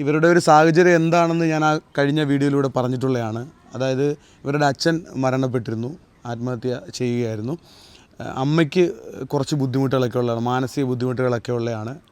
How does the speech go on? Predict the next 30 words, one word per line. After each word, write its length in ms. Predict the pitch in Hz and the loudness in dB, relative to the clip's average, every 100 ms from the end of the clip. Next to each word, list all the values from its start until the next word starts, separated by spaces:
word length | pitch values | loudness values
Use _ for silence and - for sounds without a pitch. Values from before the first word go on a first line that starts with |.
| - | -6
ഈ 80 | 131 | -2
മക്കൾക്ക് 560 | 147 127 160 156 143 | 0 0 2 2 0
ഒരു 200 | 170 147 135 | 0 2 2
അടിസ്ഥാനത്തിന് 580 | 131 - 156 156 151 160 | 0 -2 -4 -2 -2 -2
വേണ്ടിയാണ് 360 | 131 123 123 | -2 -4 -6
ശരിക്കും, 420 | 113 123 117 123 120 - - - - - | -6 -8 -6 -6 -8 -18 -20 -20 -20 -16
ഏഹ്, 360 | - - - - | -14 -12 -12 -6
ഞാൻ 140 | 135 139 | -2 0
ആ 40 | |
ഒരു 180 | 139 135 | 2 2
വീഡിയോ 280 | 135 143 147 | 2 4 2
നിങ്ങളുടെ 260 | 131 131 120 | 2 -2 -2
മുമ്പിലേക്ക് 300 | 120 120 113 | -4 -4 -6
എത്തി, 220 | - - | -8 -10
എത്തിച്ചത്. 400 | 123 107 113 104 107 - - - - - - - | -10 -8 -8 -8 -12 -20 -20 -20 -20 -20 -20 -4
അതിനുശേഷം, 420 | 143 185 175 190 | 4 4 6 2
ഏഹ്, 460 | 190 - - 131 131 160 | -2 -8 -12 -10 -6 -2
ഒരുപാട് 400 | 165 190 196 196 | 2 6 6 4
നല്ല 280 | 170 170 175 | 4 4 4
മനസ്സുകളൊക്കെ 680 | 156 147 160 151 139 147 | 2 0 2 2 2 0
ഈ 60 | 139 | 0
മക്കളെ 320 | 135 - 143 135 | -2 0 -2 0
കാണാനായിട്ട് 400 | 131 131 131 131 | -2 -2 -2 -4
വന്നു, 320 | 117 123 - | -4 -6 -8
അവർക്ക് 280 | 117 123 - 135 - | -10 -8 -6 -6 2
അല്ലേ 140 | 165 | 4
മക്കളെ 220 | 143 123 | 4 2
സഹായം 360 | 113 143 156 160 | 2 6 6 6
ചെയ്യാനായിട്ടൊക്കെ 500 | 151 147 139 127 120 | 4 4 2 0 -2
വന്നു. 340 | 127 123 131 | -2 -2 -4